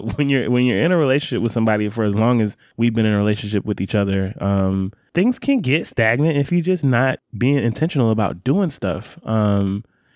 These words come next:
so y'all, y'all need goals. You need things to look forward to. You need things to do together. Like,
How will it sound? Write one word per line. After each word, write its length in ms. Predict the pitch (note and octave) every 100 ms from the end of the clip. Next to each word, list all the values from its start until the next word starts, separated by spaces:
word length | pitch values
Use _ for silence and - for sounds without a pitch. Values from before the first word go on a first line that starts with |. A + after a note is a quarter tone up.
| _ - -
so 140 | - D#3
y'all, 320 | D3 C#3+ C#3+
y'all 200 | C3 C3+
need 220 | D3+ B2
goals. 400 | G#2+ D3 C3+ G#2
You 60 | B2
need 180 | C#3 C3
things 220 | C3+ -
to 80 | B2+
look 160 | B2
forward 340 | - A#2+ C3 A#2
to. 120 | G#2
You 100 | G#2
need 180 | C3+ B2+
things 220 | B2+ B2
to 100 | A2+
do 300 | G2+ A2+ A#2+
together. 560 | - G#2 A2 A#2 F#2+ -
Like, 340 | G#2 G2 -